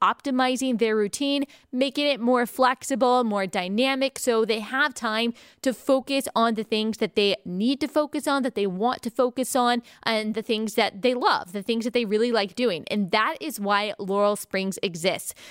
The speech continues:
So Laurel Springs is an accredited online private school for students in kindergarten through twelfth grade. Laurel Springs recognizes that each child is a unique individual with their own personal interests,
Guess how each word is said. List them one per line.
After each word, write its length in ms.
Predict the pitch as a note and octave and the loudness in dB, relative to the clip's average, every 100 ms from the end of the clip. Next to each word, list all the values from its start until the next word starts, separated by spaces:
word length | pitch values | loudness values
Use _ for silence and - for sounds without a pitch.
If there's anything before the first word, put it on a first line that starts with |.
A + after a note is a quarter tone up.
| - | -2
So 200 | C#4+ B3+ | 2 2
Laurel 300 | A#3 D4 F#4 | 2 2 2
Springs 480 | - A3 G#3 A3 - | -4 -4 -2 -2 0
is 240 | A3 A3 G3+ | 2 2 0
an 140 | G#3+ | -4
accredited 600 | G3+ - C4 C4+ C#4 C#4 - | -6 -2 -2 0 0 0 -2
online 460 | G#3+ C4 D4+ D4 C4 | 0 0 0 -2 0
private 320 | A#3+ A3+ - | -2 -2 -4
school 340 | - A#3+ A#3 - _ _ | -2 2 2 0 _ _
for 260 | C4 C4 | 2 4
students 440 | C4 A#3+ G#3+ A3 - | 2 -4 -2 -2 -2
in 160 | G3+ F#3 | -6 -6
kindergarten 720 | - C#4+ C4+ B3+ C4 C4 A#3+ | -2 -2 0 0 2 2 0
through 280 | - A3+ A3+ | -2 -4 0
twelfth 340 | A3+ F#3+ - | 0 -2 -2
grade. 340 | C#4 C#4 C4+ - - _ | 0 0 0 -6 -20 _
Laurel 280 | A#3+ A#3+ A#3 | 2 2 0
Springs 420 | - A#3 A3+ A3+ - | -2 -2 0 -2 -6
recognizes 1000 | F#3 F#3+ A3+ C4+ A#3 C4+ C#4 D4 F#4+ F#4+ - _ | -2 0 0 -4 -2 0 0 -2 -4 -4 -14 _
that 140 | - - | -2 -2
each 320 | A3+ D4 - - | -2 -2 -2 -6
child 480 | B3+ A3+ A#3+ D4 - - | -4 -2 0 -2 -4 -2
is 280 | B3+ C4+ - | 0 0 0
a 40 | A#3 | 0
unique 540 | A3 A3 G3+ B3+ - | 0 0 2 0 0
individual 680 | - A#3+ F#3+ G#3 G3+ B3 B3 | -2 -2 0 0 2 2 2
with 300 | F#3 A3+ - | 2 0 2
their 180 | B3+ - | 0 0
own 240 | G#3+ A3 G#3+ | -2 -2 -4
personal 560 | - C4 C4 C4 C4 - | -2 -2 -2 0 -2 0
interests, 500 | A3 G#3 B3 A3+ - | -4 -2 0 0 -2